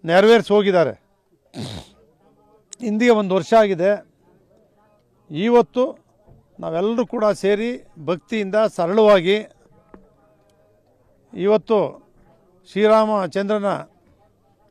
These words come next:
ಆರಾಧನೆಯನ್ನು ಮಾಡ್ತಕ್ಕಂಥ ಒಂದು ಕಾರ್ಯಕ್ರಮವನ್ನು ಇವತ್ತಿಲ್ಲಿ ಮಾಡಿದ್ದೇವೆ.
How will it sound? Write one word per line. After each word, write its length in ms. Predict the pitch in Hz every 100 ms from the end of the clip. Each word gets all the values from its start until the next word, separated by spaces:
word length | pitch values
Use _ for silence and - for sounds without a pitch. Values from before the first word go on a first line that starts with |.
| _
ಆರಾಧನೆಯನ್ನು 1080 | 147 165 214 226 214 202 202 196 156 165 160 _ _ _ _ _
ಮಾಡ್ತಕ್ಕಂಥ 580 | - 190 180 202 196 185
ಒಂದು 200 | 196 180
ಕಾರ್ಯಕ್ರಮವನ್ನು 800 | 170 180 208 196 190 185 208 214
ಇವತ್ತಿಲ್ಲಿ 520 | 185 190 156 185 180
ಮಾಡಿದ್ದೇವೆ. 800 | 160 156 160 185 185 202 214 _